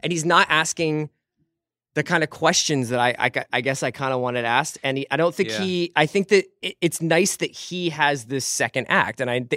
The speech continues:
Speaker 1: I understand the parallels that you're talking about, but there was something incredibly unnecessary about this show to me.
Speaker 2: There is, I, I don't, I,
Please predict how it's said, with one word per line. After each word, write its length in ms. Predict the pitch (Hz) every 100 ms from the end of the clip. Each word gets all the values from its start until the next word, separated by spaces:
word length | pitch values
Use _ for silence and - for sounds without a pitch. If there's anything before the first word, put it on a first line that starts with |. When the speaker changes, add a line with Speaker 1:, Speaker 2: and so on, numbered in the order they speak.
| 131
Speaker 1:
I 60 |
understand 360 | 147 151 151 120
the 60 |
parallels 420 | 104 131 127 120 110
that 80 |
you're 80 | 113
talking 380 | - 113 113 104
about, 300 | 92 92 92 - - -
but 100 | 139
there 100 | 156
was 120 | 147
something 480 | - 185 175 180 156 - _ -
incredibly 880 | 147 - - - 160 160 147 123 117
unnecessary 680 | 113 110 - 123 120 64
about 240 | - - -
this 100 | -
show 140 | -
to 140 | -
me. 180 | - - - _
Speaker 2:
There 320 | 143 120 147 143
is, 400 | 135 127 - - _ _ - 73 87 -
I, 120 | 117 -
I 140 | 113
don't, 280 | 117 175 -
I, 80 | -